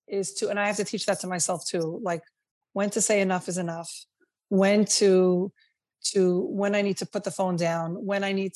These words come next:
to, listen, I still come home, I make my son supper, I make my kids, I say my son 'cause he's my baby, but I make my kids supper every single night to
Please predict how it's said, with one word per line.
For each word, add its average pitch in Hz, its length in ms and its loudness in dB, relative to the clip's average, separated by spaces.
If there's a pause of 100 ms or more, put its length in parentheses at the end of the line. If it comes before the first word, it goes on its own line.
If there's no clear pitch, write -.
to, 180 460 -2 (480)
listen, 233 220 -4
I 233 160 -2
still 233 200 -6
come 220 180 -8
home, 214 180 -6
I 202 60 -8
make 208 160 -8
my 202 100 -10
son 190 260 -4
supper, 180 480 -6
I 190 60 -2
make 202 180 -6
my 185 100 -6
kids, 170 320 -4
I - 40 -6
say - 160 -2
my 170 120 -4
son 160 320 -8
'cause 151 160 -8
he's 165 120 -4
my 165 100 -4
baby, 160 300 0
but 170 240 2 (200)
I 196 120 2
make 202 200 4
my 190 100 2
kids - 260 -2
supper 190 280 0
every 185 220 0
single 196 260 -2
night 160 320 -8 (500)
to - 60 -4